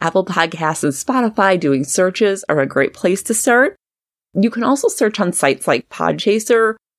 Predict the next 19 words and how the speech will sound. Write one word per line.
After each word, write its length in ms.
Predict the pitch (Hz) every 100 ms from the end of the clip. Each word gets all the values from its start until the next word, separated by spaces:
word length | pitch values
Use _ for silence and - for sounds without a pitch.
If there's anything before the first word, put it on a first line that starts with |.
| _
or 80 | 160
Podmatch 800 | - 196 190 185 185 175 - - _ _ _
and 80 | 175
also 240 | 160 -
Facebook 360 | 160 123 - -
groups. 360 | - - - - _ _ _
So 460 | - 180 160 143 - _ _ _
Podchaser, 600 | 220 226 214 196 196 185
Podmatch, 640 | 180 170 165 170 156 151
there 120 | - 151
are 80 |
free 280 | 147 - 240
versions 460 | 214 208 196 190 180
out 220 | 175 170
there. 380 | 175 170 160 160 -
There 140 | 143
are 100 | 139
paid 400 | - - 220 190
versions. 640 | 180 170 175 160 160 165